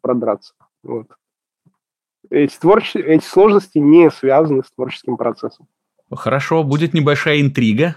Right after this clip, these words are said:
Speaker 2: скажем так, а вот при этом Илья в такую ремарку вставляет, ему кажется, что, э, и сольно, и без билета — это все равно, э, Виталий артист в первую очередь. Вот. А как бы ты сказал, чем,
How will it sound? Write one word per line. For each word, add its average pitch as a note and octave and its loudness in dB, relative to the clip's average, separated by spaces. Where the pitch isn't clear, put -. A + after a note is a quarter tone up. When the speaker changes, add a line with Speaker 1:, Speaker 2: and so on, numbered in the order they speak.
Speaker 2:
скажем D3 -2
так, C#3+ -2
а A2 0
вот A2 -4
при B2 -4
этом B2+ -2
Илья B2+ 0
в C3 -16
такую C3+ -4
ремарку C3 -2
вставляет, C3+ -4
ему A2 -6
кажется, B2+ -8
что, A2+ -6
э, A#2+ -2
и B2+ -8
сольно, G3+ 0
и B2+ -6
без A#2+ -4
билета — A#2 -4
это C#3+ -6
все - -8
равно, A#2+ -2
э, A2+ -2
Виталий A#2 -2
артист C3+ -8
в - -20
первую F#2+ -6
очередь. F2 -14
Вот. F#2 -10
А A2 -4
как C#3 -4
бы C3+ -8
ты B2+ -12
сказал, G2+ -6
чем, A2 -6